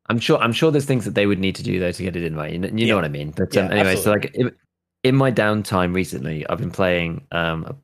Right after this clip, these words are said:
Speaker 1: uh, or I started playing Factorio.
Speaker 2: Oh, yeah.
Speaker 1: Which I've, like, not played ever. And, uh, literally everybody who I've ever spoken to has just been like, "Hey, this is your game. Like, you, you better, you be
Speaker 2: Yeah.
Speaker 1: careful about it. If you start playing that game, you gotta be really
Speaker 2: <laughs>
Speaker 1: careful." Everyone's literally said that to me.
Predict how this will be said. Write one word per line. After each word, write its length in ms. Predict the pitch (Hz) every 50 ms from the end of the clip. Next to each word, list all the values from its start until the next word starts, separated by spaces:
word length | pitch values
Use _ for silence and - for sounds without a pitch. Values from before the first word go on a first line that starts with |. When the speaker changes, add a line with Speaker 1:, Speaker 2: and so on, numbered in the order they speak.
| _ _ -
Speaker 1:
uh, 260 | 90 92 90 85 82
or 100 | 85 92
I 40 | 95
started 300 | 101 - 131 127 120 -
playing 160 | 113 107 101
Factorio. 480 | - 113 107 - 208 214 156 82 78 - - _ _ _ _ _ _ _ _ _ _ _ _ _ _
Speaker 2:
Oh, 80 | 139 147
yeah. 180 | 170 131 90 - _ _ _
Speaker 1:
Which 280 | 98 95 - - - 90
I've, 240 | 95 95 92 95
like, 180 | 98 95 95 92
not 180 | 101 101 87 -
played 380 | - 101 92 90 90 82 - -
ever. 180 | 90 90 85 87
And, 120 | 85 85
uh, 100 | 90 87 - 117
literally 400 | 107 107 113 113 - - 107 -
everybody 480 | 107 101 113 101 101 98 92 90 82 -
who 300 | - 85 90 90 90 90 - -
I've 180 | 90 87 - -
ever 180 | - 104 107
spoken 360 | 110 - 104 98 95 - 98 92
to 120 | - 104
has 100 | 98 92
just 140 | - 95 -
been 100 | 104 92
like, 200 | 87 82 82 -
"Hey, 140 | 95 110 104
this 120 | 101 110 120
is 100 | 123 117
your 120 | 123 107
game. 260 | - - 104 101 95
Like, 200 | 87 87 85 85
you, 180 | 90 95 104 104
you 140 | 92 104 107
better, 160 | - 117 107
you 400 | 98 104 95 - 104 104 117 -
be 100 | 147 139
Speaker 2:
Yeah. 60 | 127
Speaker 1:
careful 220 | 131 120 107 95
about 180 | 98 92 87 80
it. 20 |
If 80 | 85 -
you 100 | 120 131
start 220 | - 160 151 151
playing 220 | - 147 139 139 139
that 160 | 151 151 143
game, 180 | 156 160 175 165
you 80 | 139
gotta 140 | 123 117 113
be 100 | 113 107
really 160 | 107 104 98
Speaker 2:
<laughs> 120 | - 104 92
Speaker 1:
careful." 300 | 92 - 82 78 78 - - - - _ _ _ _
Everyone's 400 | 117 120 123 120 113 107 95 85
literally 200 | 98 92 - 90
said 120 | - 92
that 140 | 87 87 85
to 60 | - 85
me. 140 | 82 78